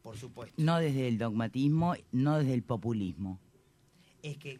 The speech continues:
Speaker 1: como hemos dicho otras veces, Victoria, y esto me parece clave, eh, con la muerte de los macro, de los grandes relatos, los grandes relatos o los grandes sistemas ordenadores nos decían por dónde ir,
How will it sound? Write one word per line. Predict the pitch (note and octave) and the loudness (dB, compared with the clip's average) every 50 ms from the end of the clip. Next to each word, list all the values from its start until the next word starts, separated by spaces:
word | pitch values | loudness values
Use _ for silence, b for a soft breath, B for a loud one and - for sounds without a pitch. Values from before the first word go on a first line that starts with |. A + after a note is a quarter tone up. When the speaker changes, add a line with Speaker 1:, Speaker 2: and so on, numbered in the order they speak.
| - - | -18 -18
Speaker 1:
como | - C3+ C#3 D3 | -14 -10 -10 -6
hemos | E3 F#3+ - - | -2 0 0 0
dicho | - - - - D3 | -2 -6 -8 -10 -14
otras | D3 C3+ A#2 A#2+ | -14 -16 -18 -16
veces, | B2+ B2+ A#2 A#2 A#2+ G#2 | -18 -18 -18 -18 -20 -20
Victoria, | A2 G#2 - B2 A#2+ A#2+ B2 | -20 -20 -20 -18 -16 -16 -18
y | |
esto | A#2+ A#2+ - B2+ | -18 -18 -20 -20
me | A#2 A2 | -20 -20
parece | - A2+ A2+ - - C3+ | -20 -20 -20 -20 -20 -20
clave, | B2 A#2+ A2+ G#2+ G#2+ G#2 G2+ b b b b b b b b | -20 -20 -18 -18 -20 -20 -20 b b b b b b b b
eh, | - B2+ B2+ A#2+ A#2+ - - | -20 -20 -18 -18 -20 -20 -20
con | - C#3 C3 | -20 -18 -16
la | C3 B2+ | -14 -12
muerte | C#3+ D#3+ F#3 G#3+ A3+ - - F3+ D#3 | -10 -8 -8 -10 -10 -12 -14 -14 -14
de | C#3 B2 | -14 -14
los | A#2 G#2 G2 | -14 -16 -16
macro, | A2+ C3 C#3+ D3+ D3+ D3 D3 C3+ - | -14 -12 -12 -12 -12 -12 -14 -14 -14
de | - B2 A#2 | -16 -18 -18
los | A2+ G#2+ A2+ | -18 -18 -18
grandes | C3 C#3 D#3 D#3+ C#3 - - | -16 -16 -14 -16 -16 -18 -20
relatos, | G#2+ G#2+ - B2 C#3 C#3+ - F#3 F3 D3+ - - - _ _ _ _ b b b b b b b - | -16 -14 -12 -12 -12 -12 -14 -14 -14 -14 -16 -20 -20 _ _ _ _ b b b b b b b -20
los | B2 B2+ C3 | -18 -14 -10
grandes | D#3+ F#3+ G#3+ A3+ G#3+ G3 D3 | -10 -10 -10 -10 -10 -12 -12
relatos | C3 B2+ A#2+ C3+ D#3+ F3+ - F3 D#3 - | -12 -14 -14 -14 -14 -14 -14 -16 -16 -16
o | - A#2+ | -16 -16
los | A#2+ A#2 | -16 -16
grandes | C3 C#3+ F3 F3+ D3+ - | -14 -12 -10 -10 -12 -12
sistemas | B2 B2 C#3 C#3 C3 A#2+ - | -16 -18 -18 -18 -18 -18 -18
ordenadores | A2+ G#2 G#2 G2+ G2+ G2+ G#2+ B2 D3 D#3+ F3+ E3+ - - B B B B B B - | -20 -20 -18 -18 -18 -16 -16 -14 -12 -12 -12 -14 -14 -18 B B B B B B -18
nos | B2+ C#3 C3+ B2+ | -16 -16 -16 -16
decían | C3 - - - F#3 F3+ E3+ | -18 -18 -16 -12 -10 -10 -10
por | - C#3+ B2+ | -10 -14 -16
dónde | B2+ B2+ B2 A2 G#2+ | -16 -16 -18 -18 -18
ir, | A2 A2 - | -18 -20 -20